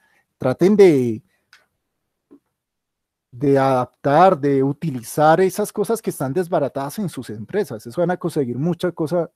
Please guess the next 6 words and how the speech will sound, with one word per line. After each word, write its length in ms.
desbaratada. 720
Volviendo 360
a 40
este 180
cuento. 320
Decimos 500